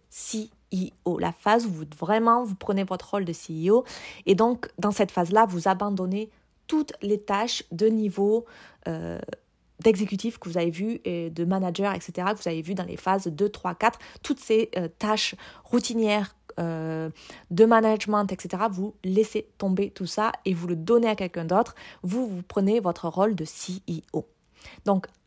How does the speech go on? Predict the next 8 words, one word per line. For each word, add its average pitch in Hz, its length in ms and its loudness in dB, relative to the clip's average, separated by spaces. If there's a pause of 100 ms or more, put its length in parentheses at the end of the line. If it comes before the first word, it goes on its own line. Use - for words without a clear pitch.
(140)
en 254 160 2
plus - 500 2
d'employer 220 560 6
des 202 280 6
généralistes 196 640 0 (140)
comme 185 240 0
des 175 160 -2
assistantes 180 520 -6